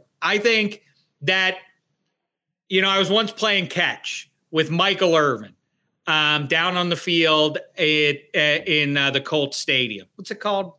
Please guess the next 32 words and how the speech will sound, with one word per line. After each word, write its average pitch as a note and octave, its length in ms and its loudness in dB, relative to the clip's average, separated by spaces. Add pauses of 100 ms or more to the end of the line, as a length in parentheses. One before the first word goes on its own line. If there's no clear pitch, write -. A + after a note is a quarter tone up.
R D#3 140 -2
C F3 260 -2
A? G3+ 280 -2
Is C3 100 -8
that F3 160 -4
the G3 100 -2
R G3 120 -2
C G#3 140 -4
A? G3+ 40 -4
Whatever D3 360 0
it F#2+ 80 -14
is. F#2+ 160 -20 (440)
I'm D#3+ 120 -2
playing G#3+ 280 0
catch F#3 280 -2
with A#2+ 140 -4
him. G2+ 120 -10 (540)
And, F3 380 0
um, D#3 560 0 (420)
he, F#3 560 2
I E3 120 0
throw G3 340 4
him F3+ 80 -2
one F3+ 160 2
in E3 120 0
the D#3 80 0
corner E3+ 380 0
of D#3 60 4
the D#3 160 2
end D#3 180 0
zone, C#3+ 360 2
and, C#3 180 0